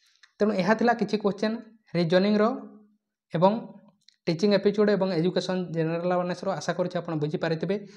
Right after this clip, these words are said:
ଏହି ସିରିଜ୍ ମାଧ୍ୟମରେ ଆମେ ଦୁଇ ହଜାର ଚଉଦ ମସିହାରୁ ଦୁଇ ହଜାର ତେଇଶ ମସିହା ପର୍ଯ୍ୟନ୍ତ ସମସ୍ତ ପ୍ରିଭିୟସ୍ ଇୟର୍ କୋଶ୍ଚେନ୍କୁ ସିଟି ହେଲା,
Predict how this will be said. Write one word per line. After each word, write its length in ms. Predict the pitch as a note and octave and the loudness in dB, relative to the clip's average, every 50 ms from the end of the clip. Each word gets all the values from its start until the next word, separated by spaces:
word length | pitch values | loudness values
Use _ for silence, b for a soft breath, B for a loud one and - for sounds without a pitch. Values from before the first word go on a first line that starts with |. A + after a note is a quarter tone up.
| B B _ | B B _
ଏହି 100 | F#3 G3 | 0 0
ସିରିଜ୍ 320 | G3 - G3 F#3 G#3 G#3 | 2 2 0 0 0 0
ମାଧ୍ୟମରେ 360 | G#3 G3+ G3 G3 G3 G#3 G3 G3 | 0 2 2 2 2 2 2 2
ଆମେ 160 | G3 G3 G3 | 2 0 0
ଦୁଇ 160 | F3+ E3+ E3 | 0 0 0
ହଜାର 240 | E3+ E3 D#3 F3+ F3+ | 0 2 2 0 0
ଚଉଦ 200 | - E3 D#3+ D#3 F#3 | 0 -2 0 0 0
ମସିହାରୁ 300 | F#3 F3+ F3 - F3+ F#3 | 0 0 -2 -4 -4 -2
ଦୁଇ 140 | E3+ D#3+ D#3+ | -2 0 0
ହଜାର 220 | E3 E3 F3+ F3+ F3+ | 0 0 0 -2 -2
ତେଇଶ 200 | F3+ E3 E3 E3 - | -2 -4 -6 -4 -6
ମସିହା 200 | F3+ E3 - F3 | -8 -6 -6 -4
ପର୍ଯ୍ୟନ୍ତ 300 | E3 F3+ D#3+ E3+ E3+ F3 F#3+ F#3+ F#3+ b b b b b | -4 -2 -4 -4 -4 -4 -4 -6 -6 b b b b b
ସମସ୍ତ 400 | - - F3+ F3+ G3+ A3+ A3+ - A3+ | -8 -4 -2 0 0 0 0 -2 -4
ପ୍ରିଭିୟସ୍ 400 | G#3 G#3+ F#3 F3 E3 F#3 F3+ F3+ | -2 -2 0 0 2 0 0 0
ଇୟର୍ 140 | F#3 F3+ F3 | -2 -4 -2
କୋଶ୍ଚେନ୍କୁ 420 | - E3 D#3+ - F3+ F3+ F3 G3+ G#3 G#3+ G3+ | -4 -6 -4 -4 -4 -4 -4 -4 -6 -6 -8
ସିଟି 340 | - - - - D#3+ D#3+ F#3 F#3 | -12 -10 -6 -6 -2 2 2 4
ହେଲା, 200 | F3+ F3+ F3 F3+ | 4 4 2 0